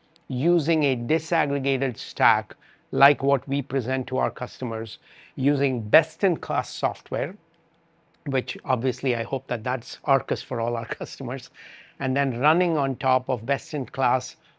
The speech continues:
hardware, semiconductor, and silicon, all the way from everything Broadcom and nvidia produce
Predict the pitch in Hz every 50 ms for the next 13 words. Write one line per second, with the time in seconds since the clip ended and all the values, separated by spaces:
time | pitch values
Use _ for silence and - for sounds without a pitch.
0 | _ _ - - - 139 143 147 151 139 135 139 135 131 131 127 - - 135 131
1 | 131 120 131 127 123 123 117 - 127 117 104 - 139 131 127 - 131 120 117 113
2 | 127 131 131 127 123 127 123 123 - - 127 117 117 113 - - - - _ _
3 | 131 120 123 143 131 - 143 135 127 123 110 120 120 120 117 - - 131 123 123
4 | 123 117 120 120 117 123 127 127 120 - - 139 131 127 147 165 160 151 - -